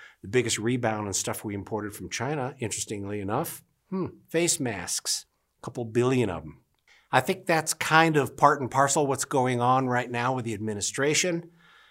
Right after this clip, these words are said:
President Biden just signed the Buy America First for government procurement.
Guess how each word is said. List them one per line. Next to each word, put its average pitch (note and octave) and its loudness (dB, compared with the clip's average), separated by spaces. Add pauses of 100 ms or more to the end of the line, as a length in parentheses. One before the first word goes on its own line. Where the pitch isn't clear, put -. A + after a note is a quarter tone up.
(100)
President G#2 -2
Biden A#2+ 2
just G#2+ -4
signed A2+ 0
the G2+ -2 (140)
Buy A2+ 4
America A#2+ -4 (260)
First - -2 (960)
for C3 -6
government B2+ 4
procurement. B2 -4